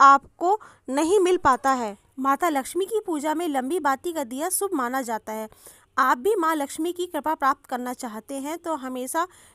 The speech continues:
लंबी बाती का दीपक ही जलाएं, इससे माता लक्ष्मी प्रसन्न होती हैं। इसके अलावा ब्रह्मा जी की पूजा में लंबी बाती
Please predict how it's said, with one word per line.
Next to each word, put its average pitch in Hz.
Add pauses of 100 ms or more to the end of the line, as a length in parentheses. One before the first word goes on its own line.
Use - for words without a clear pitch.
लंबी 277
बाती 285
का 320
दीपक 277
ही 370
जलाएं, 233
इससे 381
माता 294
लक्ष्मी 302 (340)
प्रसन्न 330
होती 302
हैं। 214 (960)
इसके 302
अलावा 330
ब्रह्मा 269
जी 294
की 415
पूजा 330
में 359
लंबी 285
बाती 349